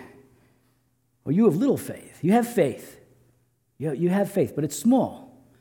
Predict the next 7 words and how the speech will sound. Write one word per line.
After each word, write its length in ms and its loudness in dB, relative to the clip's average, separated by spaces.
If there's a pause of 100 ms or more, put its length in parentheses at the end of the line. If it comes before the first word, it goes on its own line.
(520)
Right 120 -8
now, 180 0
it's, 280 -6 (320)
it's 100 -20
fragile. 480 -4 (760)
It's 100 -16
weak, 300 -4